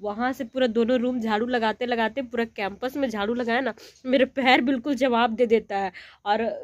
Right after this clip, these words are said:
धीरे-धीरे बैठ-बैठ के लगाना पड़ता है ना, थोड़ा मुश्किल हो जाता है। और मेरे हस्बैंड की चालाकी हम आज दिखाने वाले थे, मगर मेरा हस्बैंड,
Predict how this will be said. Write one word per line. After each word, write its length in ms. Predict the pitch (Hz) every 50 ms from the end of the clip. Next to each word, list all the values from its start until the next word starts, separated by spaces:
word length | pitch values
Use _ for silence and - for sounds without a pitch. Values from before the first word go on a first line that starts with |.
| 196 254 233 220
धीरे-धीरे 640 | 254 285 330 311 330 320 311 247 254 294 - 320
बैठ-बैठ 640 | 277 233 240 247 233 254 277 254 233 277 277 269 -
के 120 | _ 277
लगाना 380 | 262 262 240 254 247 240 254 254
पड़ता 320 | 247 269 269 247 254 302
है 60 | 277
ना, 100 | 233 220
थोड़ा 180 | 220 240 233 240
मुश्किल 480 | 240 240 247 240 247 _ - 285 262
हो 80 | 269 247
जाता 320 | 226 220 208 196 - 247
है। 80 | 285 330 - - - - _ _ _
और 60 | 190
मेरे 180 | 185 180 202 220
हस्बैंड 420 | 185 214 214 - - 226 247 254
की 100 | 240 262
चालाकी 440 | 233 - 233 220 208 208 202 202 240
हम 160 | 233 220 220
आज 160 | 214 214 214 190
दिखाने 420 | 180 214 214 208 202 185 190 196
वाले 280 | 196 185 180 175 180 175
थे, 160 | 180 196 196
मगर 280 | 196 196 190 214 214
मेरा 200 | 214 214 208 214
हस्बैंड, 440 | 208 208 214 - - 240 254 277 294